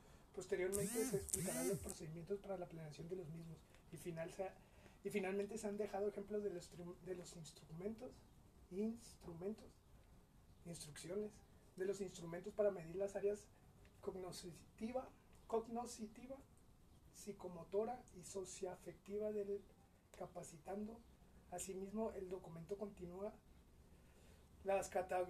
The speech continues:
ah, cata-, categori-, categor-, categorías taxonómicas de las tres áreas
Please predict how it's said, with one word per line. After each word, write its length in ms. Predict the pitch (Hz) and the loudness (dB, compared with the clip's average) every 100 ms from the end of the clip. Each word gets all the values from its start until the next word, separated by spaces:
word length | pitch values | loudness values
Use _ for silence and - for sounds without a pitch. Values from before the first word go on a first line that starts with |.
| - | 2
ah, 280 | 180 175 175 | 4 6 4
cata-, 800 | 175 175 - 180 175 170 160 151 | 2 -2 2 4 4 2 0 -2
categori-, 880 | 180 170 175 175 - 180 175 190 180 | -2 -2 -2 -6 -4 -4 -4 -4 0
categor-, 580 | - 202 196 180 175 196 | 2 4 4 4 2 2
categorías 720 | - 202 196 180 220 262 277 - - - - - - - - - - - - - - - - - - | 2 4 4 2 4 4 4 -4 -16 -18 -20 -20 -20 -20 -20 -18 -18 -20 -20 -18 -16 -16 -20 -20 -10
taxonómicas 960 | 170 - 175 165 202 247 247 262 254 175 | -8 -2 -2 0 -2 -2 0 0 0 -2
de 100 | 190 | 0
las 180 | 175 - | 0 0
tres 260 | 180 196 | -2 2
áreas 420 | 220 220 247 240 | 2 2 -2 -8